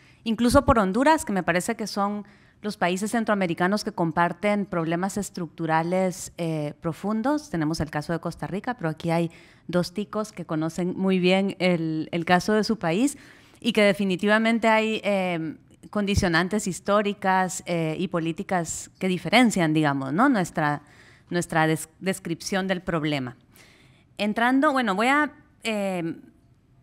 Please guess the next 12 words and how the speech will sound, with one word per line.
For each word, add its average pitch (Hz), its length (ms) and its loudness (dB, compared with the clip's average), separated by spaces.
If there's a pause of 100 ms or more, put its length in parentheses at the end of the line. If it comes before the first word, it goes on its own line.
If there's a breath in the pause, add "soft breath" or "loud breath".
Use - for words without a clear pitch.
(380)
dividir 220 520 -2
esta 330 240 -2
ponencia 233 420 -2
en 277 80 -2
cuatro 262 300 -2
partes, 320 500 -2
una, 247 520 2
eh, 180 340 -2
reflexión 185 480 -6
introductoria 233 640 0
para 226 180 2
situar 202 540 0